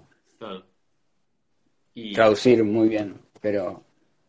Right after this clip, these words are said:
Speaker 1: Sí, es quizás
Speaker 2: pero es
Speaker 1: conectarte un poco con vos mismo, conectarte con lo que te gusta, con lo que te apasiona. Eh,
Speaker 2: Tal cual, man, tal cual.
Speaker 1: Y ahí, o sea, cuando te conectás con lo que te gusta,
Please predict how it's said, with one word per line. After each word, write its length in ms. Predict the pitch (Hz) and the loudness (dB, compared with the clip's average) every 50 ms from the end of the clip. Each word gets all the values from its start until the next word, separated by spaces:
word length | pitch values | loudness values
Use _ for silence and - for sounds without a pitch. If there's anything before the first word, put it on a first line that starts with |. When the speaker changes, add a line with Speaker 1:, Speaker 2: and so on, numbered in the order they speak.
| _ _ _ _ _ _ _ _ _ _ _ _ _ _ | _ _ _ _ _ _ _ _ _ _ _ _ _ _
Speaker 1:
Sí, 300 | _ - 175 156 135 135 | _ -10 -8 -4 -4 -4
es 160 | 143 143 139 | -4 -6 -8
quizás 200 | - 131 117 - | -10 -10 -4 0
Speaker 2:
pero 120 | 101 101 104 | 4 4 4
es 60 | 95 | 4
Speaker 1:
conectarte 380 | 120 117 113 - 131 127 - 127 | 2 -2 -8 -8 -8 -8 -8 -8
un 120 | 120 117 | -8 -4
poco 220 | 131 135 135 120 | -2 -2 -2 -2
con 120 | 117 110 110 | -4 -8 -10
vos 160 | 117 120 120 | -10 -10 -8
mismo, 400 | 117 123 131 131 127 135 131 120 | -6 -6 -6 -6 -6 -6 -8 -8
conectarte 400 | 117 104 104 107 117 117 117 110 | -8 -10 -8 -6 -6 -6 -6 -6
con 120 | 107 104 | -8 -8
lo 80 | 101 101 | -8 -8
que 80 | 98 95 | -8 -6
te 100 | 98 101 | -4 -4
gusta, 420 | 110 120 120 120 - - 113 110 | -4 -4 -6 -8 -8 -8 -8 -8
con 160 | 104 101 98 95 | -10 -12 -16 -20
lo 140 | 92 92 | -20 -20
que 340 | 92 95 90 90 87 87 85 _ | -20 -20 -20 -20 -20 -20 -20 _
te 80 | - 92 | -16 -16
apasiona. 580 | 92 92 92 95 - - 117 113 113 120 120 _ _ _ _ _ _ _ _ _ _ _ | -14 -14 -16 -16 -12 -10 -8 -8 -8 -10 -12 _ _ _ _ _ _ _ _ _ _ _
Eh, 580 | - 107 98 95 92 92 92 90 90 90 92 95 - - - - - _ _ _ _ _ _ | -12 -10 -8 -8 -8 -10 -12 -12 -12 -14 -14 -16 -18 -20 -20 -20 -20 _ _ _ _ _ _
Speaker 2:
Tal 160 | 123 120 123 | 2 2 4
cual, 180 | 123 135 131 131 | 6 6 6 8
man, 300 | 127 117 101 92 90 - - - | 6 6 4 2 -4 -8 -6 0
tal 160 | - 107 107 | 2 2 4
cual. 240 | 107 104 98 95 - _ _ _ _ - - - _ _ _ _ _ _ _ _ - - - | 4 2 0 -2 -8 _ _ _ _ -20 -20 -20 _ _ _ _ _ _ _ _ -20 -20 -14
Speaker 1:
Y 240 | - 117 104 107 104 | -10 -8 -6 -4 -2
ahí, 480 | 104 113 139 151 151 131 113 101 98 95 | -2 0 0 0 0 -2 -4 -6 -10 -12
o 60 | - | -14
sea, 160 | - - 101 98 | -14 -14 -14 -12
cuando 240 | 98 95 95 95 | -10 -10 -10 -10
te 120 | 95 95 95 | -10 -10 -10
conectás 340 | 98 95 98 98 - 107 - | -8 -8 -8 -6 -8 -8 -8
con 240 | - 117 101 101 | -8 -10 -10 -8
lo 100 | 98 95 | -8 -8
que 80 | 95 95 | -8 -8
te 100 | 92 95 | -8 -6
gusta, 460 | 101 113 127 - - 113 101 92 98 | -4 -4 -4 -6 -6 -10 -12 -12 -14